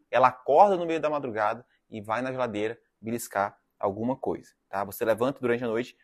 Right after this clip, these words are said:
pra ir beliscar alguma coisa? Quero que seja sincero e detalhado.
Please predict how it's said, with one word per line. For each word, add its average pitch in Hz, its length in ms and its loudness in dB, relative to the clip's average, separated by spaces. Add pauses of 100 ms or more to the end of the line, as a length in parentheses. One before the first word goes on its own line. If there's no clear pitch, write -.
(100)
pra 117 140 0
ir 117 40 0
beliscar 107 360 -6
alguma 92 200 -4
coisa? 98 400 -4
Quero 104 160 -8
que - 60 -18
seja 117 220 -8
sincero 107 440 -4 (340)
e 135 360 -8
detalhado. 107 680 -4